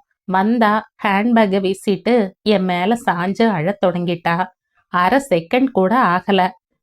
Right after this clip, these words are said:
தாராமா, என்னம்மா நடந்தது? எதுக்கு இப்படி அழற? காலேஜ் போட்டியில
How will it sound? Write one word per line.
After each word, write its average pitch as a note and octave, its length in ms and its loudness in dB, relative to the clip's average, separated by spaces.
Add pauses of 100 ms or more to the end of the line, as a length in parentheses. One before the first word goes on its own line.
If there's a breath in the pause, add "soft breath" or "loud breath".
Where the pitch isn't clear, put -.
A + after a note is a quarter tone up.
தாராமா, G3+ 800 0 (200)
என்னம்மா A3 480 2
நடந்தது? G3+ 760 -2
எதுக்கு A3 380 0
இப்படி G3+ 260 0
அழற? G3+ 540 0 (440)
காலேஜ் G#3+ 480 2
போட்டியில F#3+ 580 0